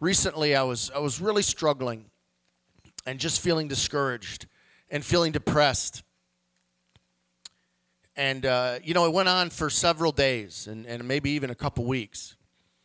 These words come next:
And Lisa came over and she said, uh, you know, "How you doing?" And I said, uh,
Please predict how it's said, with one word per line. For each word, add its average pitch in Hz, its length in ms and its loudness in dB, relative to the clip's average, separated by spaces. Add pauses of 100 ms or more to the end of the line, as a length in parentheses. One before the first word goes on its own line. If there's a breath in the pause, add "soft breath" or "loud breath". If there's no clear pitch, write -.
(440)
And 110 120 -8
Lisa 151 280 0
came 131 260 -2
over 123 260 0
and 117 120 -10
she - 160 -6
said, 113 460 -6
uh, 107 180 -10 (140)
you 104 100 -18
know, 98 220 -12 (920)
"How 113 60 -12
you 135 80 -10
doing?" 165 260 -6 (960)
And 98 100 -20
I 95 80 -14
said, 101 380 -16
uh, 101 140 -20